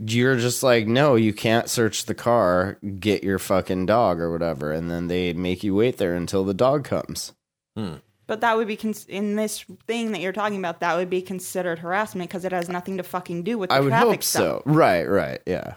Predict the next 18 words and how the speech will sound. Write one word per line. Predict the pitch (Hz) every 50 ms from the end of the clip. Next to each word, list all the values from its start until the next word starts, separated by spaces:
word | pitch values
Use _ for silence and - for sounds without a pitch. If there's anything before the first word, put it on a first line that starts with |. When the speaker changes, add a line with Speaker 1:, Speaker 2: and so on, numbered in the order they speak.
| - -
Speaker 1:
I | 92
would | 95 92 92
hope | 120 131 120 95 -
so. | - - 50 50 - - - _ _ _ _ _ _ _ _ _ _ _ _ _
Speaker 3:
That's | 202 220 220 -
what | 240 196
I'm | - 196 208 214
getting | 202 180 170 160 156 151
out | 139 143 143
of | 139
this, | - 76 - - -
that | - 165 160
you | - 170
can't | - 196 185 156 160
be | 170 180 165
like, | 165 160 156
"Oh, | 208 247 233 180 139
motherfucker, | 151 170 151 151 - - 165 165 165 185 180 170 180 175